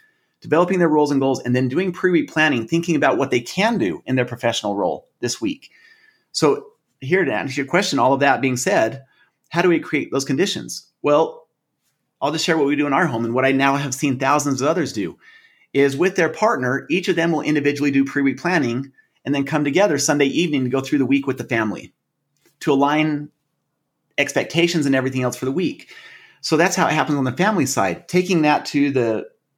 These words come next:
work side, we have a Monday morning operations meeting, or what we call an ops meeting, an alignment meeting.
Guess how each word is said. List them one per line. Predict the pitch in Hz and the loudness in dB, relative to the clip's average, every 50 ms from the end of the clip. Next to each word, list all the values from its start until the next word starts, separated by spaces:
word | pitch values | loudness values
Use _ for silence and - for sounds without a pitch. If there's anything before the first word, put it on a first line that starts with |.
| _ _ _ - | _ _ _ -2
work | 131 180 254 269 269 | 0 0 0 0 0
side, | - - 123 110 101 101 123 139 - - - - - _ _ _ _ _ | 0 2 2 2 2 2 0 -2 -4 -10 -20 -20 -20 _ _ _ _ _
we | 120 135 180 202 | -2 0 0 2
have | 196 180 160 | 2 2 2
a | 156 | 2
Monday | 143 143 156 165 170 180 180 | 2 2 2 2 2 2 2
morning | 165 143 143 143 143 147 151 143 - | 2 0 -2 -2 0 0 -2 -2 -2
operations | - 165 160 - - 135 131 131 135 127 117 95 | -2 -2 0 0 2 2 2 2 2 -2 -4 -4
meeting, | 90 107 101 95 101 | -2 -2 -2 -2 -2
or | 107 | -2
what | 113 120 123 - | 0 0 0 0
we | 139 | 0
call | 135 131 127 127 | 0 0 0 0
an | 120 - | 0 2
ops | 120 123 120 - - | 2 0 0 0 -2
meeting, | 110 107 98 82 90 - | -6 -6 -6 -6 -8 -6
an | 110 | -4
alignment | 117 120 123 127 123 110 - | -2 0 0 0 0 -2 -4
meeting. | - 98 87 76 65 65 | -6 -8 -8 -8 -12 -16